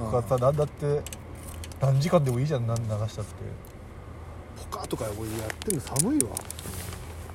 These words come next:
Speaker 1: あ、お前やってる。俺でも入れなくなったけど、あんまめんどくさいんで。
Speaker 2: なんで？めんどくさいから？
Speaker 1: めんどくさいからです。
Speaker 2: 一年目の俺だったら入れてないね、多分ね。ポカとかチーンとか。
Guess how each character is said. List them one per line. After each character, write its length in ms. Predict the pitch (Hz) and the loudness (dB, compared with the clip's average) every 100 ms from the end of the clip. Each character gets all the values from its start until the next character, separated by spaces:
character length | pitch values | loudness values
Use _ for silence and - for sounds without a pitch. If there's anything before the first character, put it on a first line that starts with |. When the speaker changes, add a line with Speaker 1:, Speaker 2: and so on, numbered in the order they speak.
| - - - - | -10 -10 -10 -4
Speaker 1:
あ、 60 | 113 | 0
お 60 | |
前 160 | 123 160 | 6 10
や 60 | 135 | 8
っ 40 | |
て 120 | - | 6
る。 80 | 139 | 2
俺 180 | 120 190 | 4 4
で 80 | 147 | 4
も 60 | |
入 80 | 120 | 2
れ 80 | 123 | 2
な 100 | 123 120 - - | 2 0 -4 -6
く 80 | 120 | -4
な 60 | |
っ 40 | 113 | -4
た 100 | - | -4
け 80 | 98 | -4
ど、 120 | 98 | -4
あ 20 | |
ん 40 | 95 | -4
ま 160 | 98 98 | -6 -4
め 60 | 110 | -4
ん 20 | |
ど 60 | 104 | -4
く 40 | |
さ 80 | - | -4
い 40 | 98 | -4
ん 20 | |
で。 60 | |
Speaker 2:
な 40 | 110 | -2
ん 20 | |
で？ 160 | 98 98 | -2 0
め 60 | |
ん 40 | 160 | 0
ど 60 | |
く 20 | 165 | 0
さ 80 | |
い 40 | 151 | -2
か 40 | 92 | -2
ら？ 40 | - - - | -12 -14 -6
Speaker 1:
め 80 | 117 | -2
ん 20 | |
ど 60 | 113 | -2
く 40 | |
さ 120 | 127 | 0
い 40 | 113 | -2
か 40 | - - | -4 -10
ら 60 | 104 | -8
で 60 | 90 90 | -8 -10
す。 160 | - 78 - - - - - - - - - - - | -12 -14 -14 -14 -14 -14 -14 -10 -10 -10 -14 -14 -10
Speaker 2:
一 220 | 131 - 196 | -8 -2 2
年 120 | 226 | 4
目 80 | 233 | 6
の 80 | 139 | 6
俺 100 | 123 | 4
だ 60 | |
っ 40 | 120 | 4
た 120 | 151 | 4
ら 60 | |
入 40 | 113 | 2
れ 60 | |
て 120 | 104 104 | 0 -4
な 80 | |
い 20 | 98 | -6
ね、 60 | 82 | -10
多 60 | 87 | -12
分 60 | |
ね。 60 | - - - - - - - - - - - - - - - - - - - - - - - - - - - | -14 -14 -14 -14 -14 -14 -14 -14 -14 -14 -14 -14 -14 -14 -14 -16 -16 -14 -12 -12 -12 -12 -14 -14 -14 -14 -12
ポ 80 | - | -2
カ 140 | 131 123 | 0 0
と 60 | |
か 100 | - | -2
チ 140 | - 127 | -4 -2
ー 160 | 120 | 0
ン 40 | 104 | -2
と 80 | |
か。 140 | 104 | -6